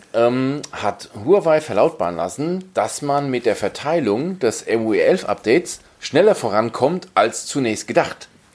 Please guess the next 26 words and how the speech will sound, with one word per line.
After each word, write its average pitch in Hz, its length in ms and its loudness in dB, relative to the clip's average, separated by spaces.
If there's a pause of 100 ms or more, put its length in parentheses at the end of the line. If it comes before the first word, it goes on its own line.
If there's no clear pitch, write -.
(640)
Das - 220 -2
heißt, - 540 0
man 95 200 2
hat 120 180 0
den 98 120 -2
Fahrplan 101 680 -2 (160)
erneuert 90 800 0 (520)
und 117 260 -2
alles 110 220 2
ein 117 60 -6
Stück - 200 -8
nach 110 100 -2
vorne 127 280 2
gezogen. 78 520 -4 (840)
Das - 180 -8
heißt, 131 260 2
was 113 160 4
jetzt 117 180 2
so 104 500 0 (320)
pauschal 107 440 2
immer 110 120 0
hieß, 120 300 -2
so 101 380 2
ein 95 180 -6
zweites 131 480 0
Quartal, 117 720 0